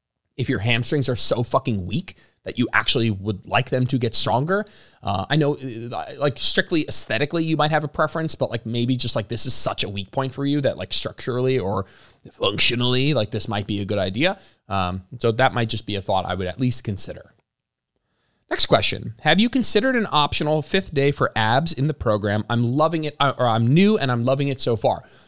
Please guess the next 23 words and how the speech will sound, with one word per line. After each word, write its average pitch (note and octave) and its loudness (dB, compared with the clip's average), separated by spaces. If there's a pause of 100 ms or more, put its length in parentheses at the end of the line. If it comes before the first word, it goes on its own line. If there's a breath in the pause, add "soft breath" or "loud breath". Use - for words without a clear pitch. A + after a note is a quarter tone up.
First A3 4
of G3+ 4
all, G3 -4
I'm E3 0
so A3 6
happy F3+ 2
you're D#3+ 0
loving D#3 -2
it. D#3+ -4
Seriously, F3 0
the D3+ -2
group E3+ -2
program D#3 0
is, D3 0
like, A#2+ 0
the C#3 -2
most D3 2
fun C#3+ 0
thing C#3 0
I've, A#2+ 0 (140)
I've A#2 -2
done B2+ 0
in, B2 -4